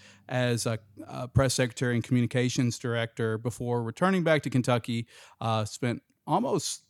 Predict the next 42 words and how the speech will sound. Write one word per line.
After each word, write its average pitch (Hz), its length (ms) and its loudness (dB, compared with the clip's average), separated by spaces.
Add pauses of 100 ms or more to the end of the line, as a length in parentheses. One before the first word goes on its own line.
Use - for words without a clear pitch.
right, 175 400 2
al-, 160 300 2 (640)
almost 165 360 8
like 147 140 2 (160)
two 185 160 6
years 160 320 6
to 156 100 2
the 131 120 4
day, 131 480 2 (280)
uh, 120 220 4
with 120 140 2
the 139 80 0
Warren 127 260 6
County 123 280 2
Public 117 380 0
Library, 113 760 -2 (320)
uh, 113 260 -2
where 113 460 2
I 117 140 0
had, 117 280 -2
you 143 140 4
know, 127 80 4
met 151 180 6
a - 20 6
lot 143 220 6
of 131 60 0
people 123 540 2
and 120 260 0
was 120 220 -4
really 131 200 2
involved 123 380 2
in 117 80 2
the 110 40 -2
community 123 680 0
with 120 160 -4
some 117 360 -4
great 147 240 4
events, 120 520 0 (340)
uh, 107 300 -2
one 127 260 2
of 113 80 0
which 127 460 -2